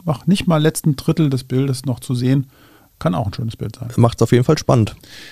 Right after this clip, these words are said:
Speaker 1: Am Anfang, als wir angefangen haben, das ist vielleicht eine ne-, ganz nette Anekdote, ähm, am Anfang, als wir angefangen haben, die Horizonte kippen zu lassen, in der Zeitung, da hatte ich vielleicht zwei, drei böse Leserbriefe gehabt,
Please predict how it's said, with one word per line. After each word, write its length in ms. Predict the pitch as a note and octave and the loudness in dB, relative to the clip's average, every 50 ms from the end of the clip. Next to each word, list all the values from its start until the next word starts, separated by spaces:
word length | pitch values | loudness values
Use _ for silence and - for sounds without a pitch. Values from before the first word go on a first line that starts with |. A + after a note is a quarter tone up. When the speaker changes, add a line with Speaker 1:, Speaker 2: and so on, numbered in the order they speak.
| - - | -16 -8
Speaker 1:
Am 140 | D3 C#3 - | -6 -6 -2
Anfang, 400 | - G3 G3+ - - C#3 B2 A2+ | 2 2 2 2 2 -2 -2 0
als 200 | - A2+ A2+ - | -2 -4 -4 -4
wir 140 | - - - | -6 -2 0
angefangen 480 | C#3 E3 D#3 D3 - - B2+ B2 C3+ A#2 | 2 2 2 0 0 -2 -2 0 0 0
haben, 180 | A#2 C3 C3+ C3 | 0 0 0 -2
das 100 | B2+ - | -4 -6
ist 60 | - | -4
vielleicht 260 | - A#2+ A#2 A2+ - | -4 -4 -4 -2 0
eine 100 | C#3+ C3 | 0 2
ne-, 220 | B2+ C3 B2 A#2+ A#2 | 2 2 0 -2 -4
ganz 200 | - C#3 A#2+ A#2 | -4 -6 -4 0
nette 280 | C#3 C3+ B2+ C3+ C#3 C3 - | 0 0 0 0 -2 -4 0
Anekdote, 580 | C3 B2+ A#2+ A#2 - - C3+ D3 D3 D#3 D#3+ - - - - - - - - - - - | 0 2 2 2 2 2 2 2 2 0 -6 -6 -10 -20 -20 -20 -20 -20 -20 -20 -10 2
ähm, 320 | - C3 B2 A#2+ A#2+ B2+ | 4 6 8 8 8 6
am 160 | - - A#2+ B2+ | 6 4 2 2
Anfang, 340 | C3 C#3+ - - D#3 C#3+ | 2 2 2 2 2 2
als 180 | C3+ B2+ B2 - | 2 0 -2 -4
wir 80 | D3 - | -2 0
angefangen 440 | B2 C#3+ D3 - - C3+ C#3 C3 | 2 2 2 2 2 2 4 4
haben, 160 | B2+ C3 B2+ C3+ | 4 4 4 4
die 100 | B2+ A#2 | 4 4
Horizonte 480 | A#2 A#2+ C3+ B2+ - - C3+ B2+ B2+ | 4 4 2 0 0 0 0 0 0
kippen 240 | A#2+ - B2+ - - | 0 -2 -4 -4 -4
zu 140 | B2 - A#2+ | -4 -2 -2
lassen, 340 | A#2 A2 G2 - A#2 G2 - _ _ _ _ - - - - - _ _ _ _ | -2 -2 -2 -4 -6 -8 -8 _ _ _ _ -20 -20 -20 -20 -20 _ _ _ _
in 120 | - - D3 | 2 4 6
der 140 | D3+ C3 | 6 4
Zeitung, 380 | B2+ - C#3 A#2 G#2+ - G2+ - - _ _ _ _ _ _ _ | 4 2 -2 -2 0 -2 -6 -8 -10 _ _ _ _ _ _ _
da 240 | - F#2+ F2+ - - | -8 -6 -6 -6 -8
hatte 200 | D#3 - - - | -8 -8 -8 -10
ich 320 | - - - A2 - - | -10 -10 -10 -12 -12 -14
vielleicht 540 | - - - A2+ - - A2+ - - - - | -12 -12 -12 -12 -10 -12 -12 -12 -12 -10 -10
zwei, 380 | - - - - - C#3+ C3 B2+ | -10 -10 -10 -6 -4 -4 -4 -4
drei 340 | - - - - A#2 A#2 A2+ | -6 -10 -6 -4 -2 -2 -2
böse 400 | G#2 - - C#3 D#3 E3 D3+ C#3 | -2 -2 -2 0 2 2 2 2
Leserbriefe 640 | C3 B2 C3+ D3 D#3 D#3 C3 - - A2+ F#2+ - A#2 | 0 0 0 0 0 0 -2 -2 -4 -6 -4 -2 -2
gehabt, 320 | G#2+ G2 G#2 D3 D3 _ | -2 -2 -2 -4 -6 _